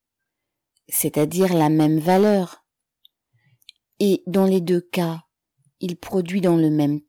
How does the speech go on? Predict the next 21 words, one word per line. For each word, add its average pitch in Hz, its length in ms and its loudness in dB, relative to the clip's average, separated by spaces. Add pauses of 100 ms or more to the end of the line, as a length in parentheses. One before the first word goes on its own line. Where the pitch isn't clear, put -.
temps 233 320 -4 (240)
la 151 180 2
même 180 300 0
quantité 165 560 -8
de 160 100 -8
filets. 196 560 -6 (1800)
Cependant, 175 800 -2 (800)
la 185 160 2
valeur 240 440 4
qu'il - 180 -6
transmet 190 640 -4
du 160 160 -10
coton 208 640 -4 (160)
au 143 120 -6
filet, 165 600 -4 (600)
au 143 100 -4
produit, 175 680 -6 (1000)
est 226 200 2
dans 180 320 -4
un 220 100 2
cas 196 460 -2